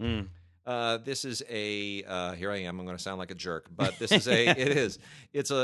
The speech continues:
Speaker 2: it's a love story between two people who have autism.
Speaker 1: Mm.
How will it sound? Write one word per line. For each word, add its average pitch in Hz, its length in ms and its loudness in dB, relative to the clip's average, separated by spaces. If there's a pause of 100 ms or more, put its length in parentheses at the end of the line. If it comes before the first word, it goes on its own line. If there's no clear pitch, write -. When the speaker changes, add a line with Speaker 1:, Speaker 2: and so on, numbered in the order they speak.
Speaker 2:
it's 131 120 -6
a 131 60 -2
love 143 300 0
story 113 320 0
between 110 560 -6
two 127 160 -8
people 92 460 -4
who 98 140 -4
have 92 140 -4
autism. 85 540 -6 (180)
Speaker 1:
Mm. 90 240 -4